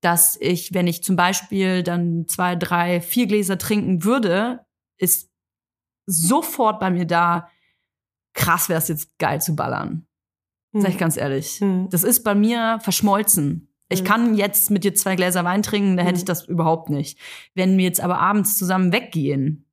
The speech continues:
Speaker 1: und wir trinken zwei Gläser Wein und ich find alles geil, der Abend ist jung,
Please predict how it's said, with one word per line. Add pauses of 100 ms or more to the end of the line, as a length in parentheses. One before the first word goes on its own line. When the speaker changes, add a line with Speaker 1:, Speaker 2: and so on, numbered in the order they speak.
Speaker 1:
und
wir
trinken
zwei
Gläser
Wein
und
ich
find
alles
geil,
der
Abend
ist
jung,